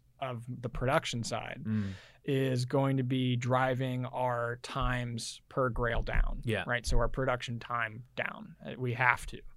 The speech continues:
Speaker 2: Yeah.
Speaker 1: Um, because that's, that impacts our pricing, that impacts our wholesales. Um, you know, that just has such a huge,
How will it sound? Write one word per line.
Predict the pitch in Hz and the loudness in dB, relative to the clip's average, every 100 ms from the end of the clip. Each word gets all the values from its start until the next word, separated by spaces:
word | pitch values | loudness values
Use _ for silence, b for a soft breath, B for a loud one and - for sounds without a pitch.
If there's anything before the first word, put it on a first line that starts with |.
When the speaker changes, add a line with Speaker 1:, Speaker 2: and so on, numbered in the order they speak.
| - | -6
Speaker 2:
Yeah. | 104 - B B | -6 -6 B B
Speaker 1:
Um, | 135 139 135 127 123 123 120 - _ _ _ _ _ 143 | 4 6 6 2 0 -2 -4 -10 _ _ _ _ _ -2
because | 139 - 131 | 0 2 2
that's, | 139 131 - | 2 2 0
that | 147 | 2
impacts | 143 131 135 127 127 - | 2 2 0 0 -2 -6
our | 123 | -6
pricing, | 117 - 156 156 160 147 147 | 2 8 10 8 6 2 2
that | 123 | -2
impacts | 123 127 127 123 - | -6 -4 -2 -2 -2
our | - 123 | -4 -6
wholesales. | - 151 143 - 147 143 139 139 - - b b b b | -2 -2 0 4 6 6 4 0 -6 -14 b b b b
Um, | 123 123 120 120 117 120 120 - - | -2 0 0 -4 -6 -6 -8 -12 -10
you | 131 | -6
know, | 117 | -2
that | 135 147 | -2 0
just | 143 | 0
has | - 135 127 | 4 4 4
such | - 123 | 2 -2
a | 117 | -4
huge, | - 143 139 131 120 110 - | -4 2 4 4 0 -4 -10